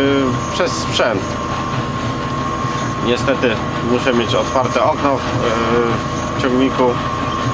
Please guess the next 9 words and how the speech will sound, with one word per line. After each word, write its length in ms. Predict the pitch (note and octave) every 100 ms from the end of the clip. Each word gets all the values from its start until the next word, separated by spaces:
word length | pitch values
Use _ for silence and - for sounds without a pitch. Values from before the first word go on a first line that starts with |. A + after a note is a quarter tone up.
| - - B2 - - B2 - - - - - - - - - F#2+ G2 G2 G2 -
a 80 | A#2
staram 360 | A2+ C#3+ C3 A2+
się 140 | B2
pryskać 360 | B2 A#2+ A#2+ A2
za, 100 | A#2 -
przeważnie 440 | C3+ A#2+ A2+ A2
w 60 | G#2+
masce, 520 | C3+ C3 - C3 C3 B2 - - - - - - - - - - - -
dlatego 360 | A#2 C3+ A2+